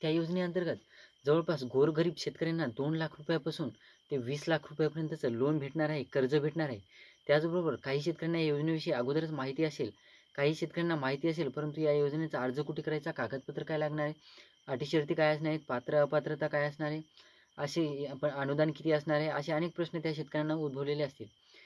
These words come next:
काही शेतकऱ्यांना कर्ज म्हटलं की नको बाबा, हा व्हिडिओ काही शेतकरी स्किप करून जातील.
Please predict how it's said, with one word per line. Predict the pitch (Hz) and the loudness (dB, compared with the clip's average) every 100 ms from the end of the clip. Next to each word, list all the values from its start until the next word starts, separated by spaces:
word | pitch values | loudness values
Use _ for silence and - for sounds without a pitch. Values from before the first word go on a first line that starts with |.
| - - | -20 -4
काही | 131 156 | 0 2
शेतकऱ्यांना | 180 156 170 170 151 | 0 0 0 0 2
कर्ज | 147 147 | 0 2
म्हटलं | 165 165 156 | 0 0 0
की | 156 165 | 0 2
नको | 160 170 | 2 2
बाबा, | 151 123 - - _ _ - | 2 0 -4 -10 _ _ 0
हा | 156 | 0
व्हिडिओ | 156 165 160 - | 2 2 2 -2
काही | - 151 156 | -2 -2 0
शेतकरी | 151 139 160 | -4 -2 -2
स्किप | - 185 175 | 0 0 2
करून | 170 147 | 2 0
जातील. | 131 110 101 _ | -2 -4 -8 _